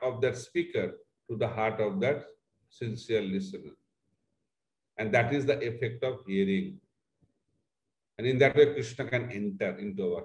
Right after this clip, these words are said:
heart. So Krishna jumped from the Kadamba tree and entered into the Kaliya lake.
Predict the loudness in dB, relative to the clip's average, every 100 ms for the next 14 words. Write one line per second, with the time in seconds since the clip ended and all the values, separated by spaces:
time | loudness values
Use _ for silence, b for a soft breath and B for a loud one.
0 | -12 -20 _ _ _ _ _ _ _ _
1 | _ _ _ _ _ _ -2 -2 0 -2
2 | 6 6 6 6 6 4 4 4 4 2
3 | 2 2 0 -2 0 0 0 -6 -12 _
4 | _ _ _ -4 2 2 4 4 4 2
5 | 2 6 6 4 -4 -16 _ _ _ _
6 | _ _ _ _ _ _ _ 2 4 6
7 | 4 4 2 -4